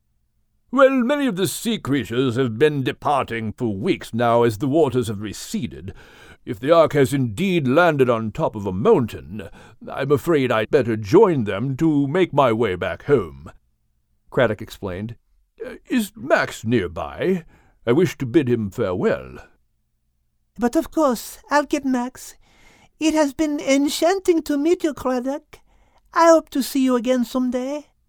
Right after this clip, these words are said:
Au revoir, Liz said, as she motioned for Max to come over to her.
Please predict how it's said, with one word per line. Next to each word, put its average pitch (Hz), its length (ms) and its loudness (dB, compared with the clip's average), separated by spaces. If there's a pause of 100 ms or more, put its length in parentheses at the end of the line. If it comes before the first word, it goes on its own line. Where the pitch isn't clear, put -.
(300)
Au 277 120 4
revoir, 285 540 2 (640)
Liz 131 260 2
said, 107 420 -2 (300)
as 160 120 2
she 175 140 0
motioned 165 400 0
for 135 120 -2
Max 120 360 0
to - 100 -8
come 123 220 -2
over 110 220 0
to 104 200 -6
her. 113 240 -6